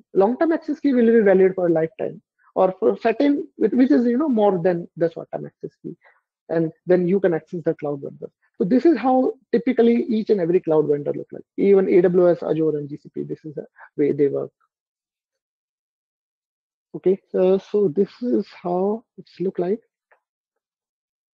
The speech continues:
So if you want to access from I M user, you have to use this following U R L. If it's the federation credential, you have to use this U R L. This is, belongs to my organization, but for your organization, it may be a different. The first part may be a different. Maybe you have A B C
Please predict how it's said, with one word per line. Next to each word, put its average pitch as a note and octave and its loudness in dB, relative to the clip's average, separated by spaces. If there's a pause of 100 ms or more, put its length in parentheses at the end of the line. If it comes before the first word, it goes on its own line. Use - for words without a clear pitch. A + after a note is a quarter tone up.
(140)
So - -4
if G#3+ 0
you B3+ 4
want A#3+ 2
to C4+ 2
access B3 -2
from A3+ 0
I A3+ 0
M A3+ 2
user, A3 2
you G#3 2
have G3 -2
to G3 0
use F3+ -2
this F3 0
following E3+ -2
U E3+ 0
R E3+ -2
L. G3+ 0 (380)
If - 0
it's G3 -8
the A3+ -2
federation A3+ 2
credential, G#3 0
you G#3+ 2
have G#3+ 2
to G#3+ -4
use G3 -2
this F#3+ 0
U E3 0
R D3 -2
L. F#3 -2 (220)
This B3+ 0
is, D#4+ 2
belongs A3 2
to B3 0
my G3 2
organization, E3 -4 (220)
but G#3 -4
for F#3+ 4
your G#3+ 2
organization, F#3 -2
it E3+ -6
may F3 0
be E3 4
a D#3 4
different. C3 -4 (160)
The E3 -4
first G#3+ 0
part G#3 0
may F3+ 2
be E3+ 2
a D#3 0
different. C#3+ -6 (460)
Maybe G3+ 4
you G#3+ 4
have G3+ 6
A F#3+ 6
B G3+ 0
C G#3 -4